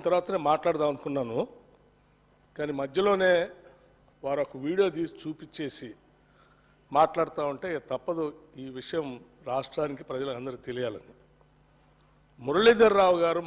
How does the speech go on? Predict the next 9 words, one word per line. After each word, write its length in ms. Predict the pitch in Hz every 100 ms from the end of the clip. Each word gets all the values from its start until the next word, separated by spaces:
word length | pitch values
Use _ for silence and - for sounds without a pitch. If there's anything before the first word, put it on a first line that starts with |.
| 156
మాట్లాడినటువంటి, 840 | 151 - 156 143 - 123 113 117 107 _ - 156
ఈఎన్సీ 440 | 190 180 - 160 143 131 _ _ _ _ _ 123 139
మాట్లాడినటువంటి 880 | 151 - 156 151 139 135 - 127 120 120
మాటల్ని 440 | 147 - 147 156 226
సభలో 340 | 143 143 147 127 139 - 143
వీడియో 180 | 151 135
ద్వారా 180 | 123 143 -
చూపిస్తా 340 | 131 117 - 123
ఉన్నారు. 240 | 98 85